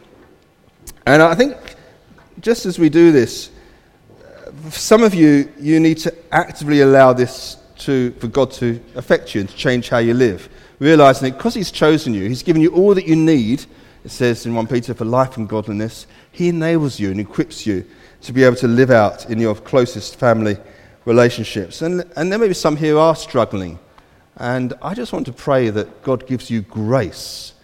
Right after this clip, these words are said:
in the circumstances which you find yourselves, that you can work at those relationships. So why don't we just stand as we come to sing, and I'd just love to, just to pray for us.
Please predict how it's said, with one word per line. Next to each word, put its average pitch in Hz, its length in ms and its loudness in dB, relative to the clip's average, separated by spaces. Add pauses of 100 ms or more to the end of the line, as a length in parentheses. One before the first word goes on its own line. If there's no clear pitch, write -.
(200)
in 110 140 -6
the 104 80 -6
circumstances 123 760 -4
which 117 180 -10
you 113 80 -4
find 127 320 -4
yourselves, 90 600 -10 (260)
that 110 220 -6
you 117 100 0
can 113 200 -4
work 113 280 2
at 104 200 -4 (380)
those 107 440 -2
relationships. 95 880 -6 (640)
So 143 220 0
why 175 100 2
don't 180 60 -4
we 147 60 -6
just 147 180 -6
stand 147 340 0
as 131 220 -6
we 120 200 -8
come 127 180 -8
to 120 60 -10
sing, 120 220 -6
and 123 60 -2
I'd 127 120 -4
just - 160 -12
love 127 120 -2
to, 113 120 -10
just - 220 -16
to 110 60 -16
pray 113 200 -4
for 123 160 -8
us. - 220 -12